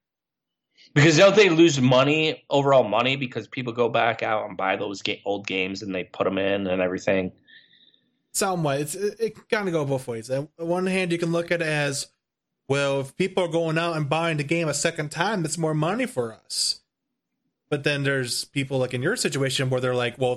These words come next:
Speaker 2: they didn't go out and buy it in the first place 'cause they were just gonna wait for the new version to come.
Speaker 1: Mm-hmm.
Speaker 2: So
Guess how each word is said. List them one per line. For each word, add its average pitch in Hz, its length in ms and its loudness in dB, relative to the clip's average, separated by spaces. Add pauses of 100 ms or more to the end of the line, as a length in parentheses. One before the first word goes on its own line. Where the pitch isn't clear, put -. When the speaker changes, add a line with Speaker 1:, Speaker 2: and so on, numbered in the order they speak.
Speaker 2:
they 151 100 0
didn't 160 220 -4
go 147 140 0
out 143 100 -4
and 131 100 -2
buy 139 200 -2
it 143 40 -6
in 123 80 -8
the 123 60 -16
first 196 320 -6
place 113 240 -12
'cause 120 220 -4
they 123 180 -2
were 123 160 -2
just - 160 -16
gonna 123 120 -8
wait 117 220 -4
for 127 100 -20
the 113 100 -14
new 160 120 -2
version 110 360 -12
to - 40 -20
come. - 800 -4
Speaker 1:
Mm-hmm. 101 320 2 (640)
Speaker 2:
So 107 420 -4